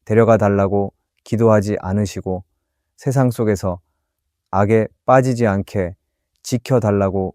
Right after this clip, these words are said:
기도하셨습니다. 이것은 신앙의 현실을 떠나지 않고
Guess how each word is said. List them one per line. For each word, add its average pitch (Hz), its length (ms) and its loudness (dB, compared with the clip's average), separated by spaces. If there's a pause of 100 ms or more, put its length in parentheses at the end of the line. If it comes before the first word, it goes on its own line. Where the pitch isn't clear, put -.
(140)
기도하셨습니다. 92 1000 -6 (800)
이것은 147 360 4
신앙의 175 440 2
현실을 147 420 2
떠나지 151 380 0
않고 104 540 -4